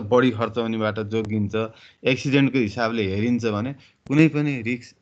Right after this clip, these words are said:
आइसकेपछि रिस्कलाई रेस्पोन्स गर्नुपर्छ। त्यो चाहिँ प्रोजेक्ट टिम, छुट्टै रिस्क रेस्पोन्स प्लानिङ टिम भन्ने राखेको जुन हुन्छ, रिस्कलाई रेस्पोन्स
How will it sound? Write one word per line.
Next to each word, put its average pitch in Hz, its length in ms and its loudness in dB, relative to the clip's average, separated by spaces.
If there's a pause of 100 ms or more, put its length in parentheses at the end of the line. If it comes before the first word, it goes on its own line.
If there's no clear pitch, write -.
(180)
आइसकेपछि 123 760 -2
रिस्कलाई 110 460 -6
रेस्पोन्स 110 640 -2
गर्नुपर्छ। 98 560 -2
त्यो 143 360 -6
चाहिँ 107 220 -2
प्रोजेक्ट 113 440 -2
टिम, 107 320 0 (720)
छुट्टै 135 560 2
रिस्क 120 300 -4
रेस्पोन्स 110 560 -4
प्लानिङ 107 400 0
टिम 107 320 -2
भन्ने 95 440 -2 (420)
राखेको 107 460 0
जुन 104 220 2
हुन्छ, 90 220 -2
रिस्कलाई 110 640 -4
रेस्पोन्स 113 440 0